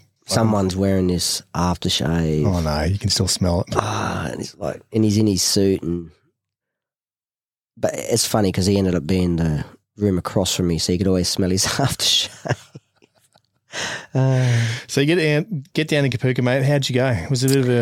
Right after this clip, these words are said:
Speaker 2: a culture shock, or did
Speaker 1: Oh,
Speaker 2: you have that
Speaker 1: getting off that bus.
Speaker 2: expectation because
Speaker 1: It
Speaker 2: you had
Speaker 1: was
Speaker 2: your family, you,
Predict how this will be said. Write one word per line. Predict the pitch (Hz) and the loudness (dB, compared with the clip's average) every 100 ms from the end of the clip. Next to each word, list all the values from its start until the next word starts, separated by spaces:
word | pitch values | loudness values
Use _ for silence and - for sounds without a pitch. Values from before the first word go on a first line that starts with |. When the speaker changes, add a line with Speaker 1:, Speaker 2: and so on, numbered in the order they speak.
| 113 | 2
Speaker 2:
a | |
culture | 117 - 131 131 | 0 0 0 0
shock, | - - 147 143 | -2 0 0 0
or | 135 117 | 0 2
did | 113 | 2
Speaker 1:
Oh, | 107 | 2
Speaker 2:
you | |
have | 104 120 113 | 2 0 2
that | 113 | 2
Speaker 1:
getting | 113 113 | 2 0
off | 107 - | 0 0
that | 101 90 | -2 -2
bus. | 104 101 107 - - | -2 0 -2 -4 -6
Speaker 2:
expectation | 131 - - - - 120 123 - 123 120 | -6 -4 -4 -4 -2 -2 0 0 0 0
because | 110 113 | 0 2
Speaker 1:
It | |
Speaker 2:
you | 110 | 2
had | 117 | 2
Speaker 1:
was | 113 | 0
Speaker 2:
your | 101 | -2
family, | - 113 117 113 | 0 2 2 2
you, | 110 107 107 | 2 2 0